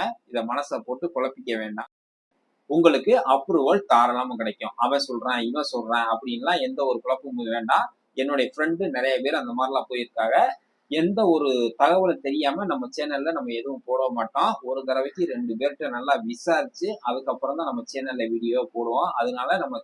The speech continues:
சேனலை நம்பி நீங்க தைரியம் எந்த ஒரு செயலையும் இறங்கலாம். ஃப்ரெண்ட்ஸ்,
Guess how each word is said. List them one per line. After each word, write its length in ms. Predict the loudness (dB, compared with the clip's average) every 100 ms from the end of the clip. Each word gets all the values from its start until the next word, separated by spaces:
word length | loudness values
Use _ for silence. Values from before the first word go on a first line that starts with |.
| -6
சேனலை 360 | -6 -6 -8
நம்பி 340 | -10 -10 -6 -6
நீங்க 200 | -6 -8
தைரியம் 560 | -4 -2 -4 -8 -8 -4
எந்த 320 | -2 -2 2
ஒரு 120 | 2
செயலையும் 540 | 2 2 2 2 0 0
இறங்கலாம். 580 | 0 -2 -4 -6 -16 -20 _ _ _ _ _ _ _ _ _ _ _ _ _ _ _ _ _ _ _ _ _ _ _ _
ஃப்ரெண்ட்ஸ், 360 | 6 6 4